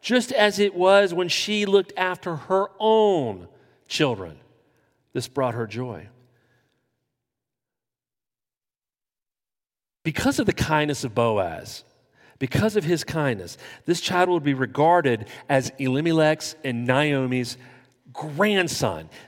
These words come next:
The name would not die. His property would have an heir,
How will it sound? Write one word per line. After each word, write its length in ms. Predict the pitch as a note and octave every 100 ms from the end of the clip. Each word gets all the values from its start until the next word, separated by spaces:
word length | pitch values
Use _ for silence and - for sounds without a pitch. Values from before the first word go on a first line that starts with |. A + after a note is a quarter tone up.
| -
The 80 | C#3
name 360 | E3+ A3 A#3+
would 140 | G3 F3+
not 320 | F3+ E3+ C#3
die. 440 | E3 C#3 F#2 D#2 - -
His 200 | F3+ F3+
property 640 | - - A#3 B3+ G3+ C#3
would 140 | A2 B2+
have 180 | E3+ E3
an 100 | E3+
heir, 460 | E3+ F3+ B2 A2+